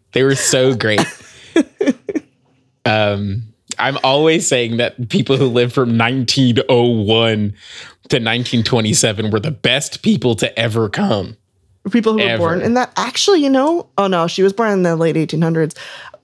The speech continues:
Speaker 2: Um, my dream ball rotation, I think my great grandma would be in there. She seemed like she was
Speaker 1: Mm.
Speaker 2: really cool.
Speaker 1: Greatest
Speaker 2: I would
Speaker 1: generation.
Speaker 2: No, she was older than that.
Speaker 1: Oh.
Speaker 2: She was born in the eighteen hundred, in the late eighteen hundreds. She
Speaker 1: So
Speaker 2: just
Speaker 1: she was
Speaker 2: lied
Speaker 1: part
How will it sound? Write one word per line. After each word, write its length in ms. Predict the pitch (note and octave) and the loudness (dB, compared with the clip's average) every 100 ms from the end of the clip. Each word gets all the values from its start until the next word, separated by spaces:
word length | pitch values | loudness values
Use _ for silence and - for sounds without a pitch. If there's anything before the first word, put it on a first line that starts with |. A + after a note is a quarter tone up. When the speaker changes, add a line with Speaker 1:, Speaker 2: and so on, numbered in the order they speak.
| - | 0
Speaker 2:
Um, 220 | B3 A#3 | 0 2
my 120 | A#3 | 0
dream 240 | F#3+ A3 E4 | 0 2 4
ball 160 | F#3 | 2
rotation, 340 | F3+ G3 G3 G3+ | 2 0 0 2
I 40 | |
think 120 | F#3+ | 2
my 100 | A3 | 0
great 220 | F#3 D#3+ | 2 0
grandma 320 | C3+ B2 A#2+ F#2+ | 0 -2 0 -2
would 100 | - | -4
be 120 | D2+ | -6
in 120 | F2+ | -6
there. 160 | E2+ F3+ | -4 -4
She 460 | - E3+ E3 F3+ | -2 0 2 2
seemed 220 | F#3+ F#3 E3 | 0 0 2
like 120 | D3+ | 2
she 120 | G#2 | 0
was 100 | G2+ | 0
Speaker 1:
Mm. 40 | C#3 | 0
Speaker 2:
really 200 | G#2+ E2+ | 0 -2
cool. 440 | - - - - - | -4 -2 -2 -4 -4
Speaker 1:
Greatest 360 | A2 G#2+ G#2 | -2 -2 -2
Speaker 2:
I 260 | A2 A2 D#3 | -2 0 0
would 160 | C#3 A2+ | -2 -2
Speaker 1:
generation. 320 | G2 G2 G2 _ _ _ | -4 -8 -10 _ _ _
Speaker 2:
No, 280 | F#3+ G#3 F#3+ | 0 2 0
she 140 | F#3 | 0
was 100 | F#3+ | 0
older 240 | D#3 D3 C#3 | 0 0 -2
than 180 | A#2 F2+ | -2 -4
that. 280 | A1+ C#2+ - _ _ _ _ _ _ _ _ _ _ | -4 -6 -10 _ _ _ _ _ _ _ _ _ _
Speaker 1:
Oh. 260 | - F#2 - _ _ _ _ | -6 -6 -8 _ _ _ _
Speaker 2:
She 120 | - | -4
was 80 | G#3 | -2
born 140 | F#3 F#3 | 0 -2
in 40 | |
the 60 | E3 | -2
eighteen 260 | C#3+ D#3 D#3+ | -2 -2 -4
hundred, 220 | - - | -2 0
in 80 | F3 | 0
the 60 | |
late 140 | D#3+ C#3 | 0 -2
eighteen 220 | - F3+ | -4 -4
hundreds. 440 | F3+ - F2+ F#3+ | -4 -2 -6 -6
She 140 | - G3 | -4 -2
Speaker 1:
So 20 | |
Speaker 2:
just 80 | A3 | 0
Speaker 1:
she 60 | - | 0
was 80 | D#3 | 2
Speaker 2:
lied 100 | |
Speaker 1:
part 100 | E3 | 0